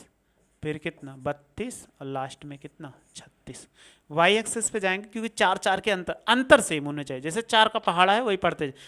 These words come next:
चार एक के चार दो है, चार तेईस बारह, चार चौबीस चार पाँच छः बीस, चार छः अट्ठाईस, चार आठ बत्तीस। छत्तीस तक जाना है, क्यों? क्योंकि वहाँ पर देखो लास्ट में छत्तीस दिए।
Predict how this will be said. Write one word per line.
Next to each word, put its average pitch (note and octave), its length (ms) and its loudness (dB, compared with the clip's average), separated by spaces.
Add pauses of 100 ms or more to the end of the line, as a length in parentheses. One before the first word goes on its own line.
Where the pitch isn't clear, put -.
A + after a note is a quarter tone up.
(140)
चार E3+ 180 8
एक F3+ 100 0
के G3+ 80 -4
चार E3 180 0
दो D#3+ 100 -6
है, G3+ 80 -4
चार D#3+ 180 -2
तेईस D#3+ 200 -6
बारह, F3 180 0
चार E3 140 -4
चौबीस E3 280 -10
चार D#3 200 -4
पाँच D3 200 -8
छः D#3+ 100 -10
बीस, A3 120 -10
चार C#3+ 180 -4
छः D#3+ 220 -12 (320)
अट्ठाईस, F3+ 280 -10
चार D#3 160 -8
आठ C#3+ 100 -8
बत्तीस। - 360 -12
छत्तीस G#3 380 -2
तक G#3 120 -4
जाना E3+ 260 -2
है, A3+ 80 -2 (280)
क्यों? D4+ 160 6
क्योंकि E3 260 -8
वहाँ D3 180 -4
पर C#3 260 -6
देखो D3 220 -8
लास्ट C3+ 280 -8
में D3+ 80 -12
छत्तीस - 360 -16
दिए। C#3 100 -14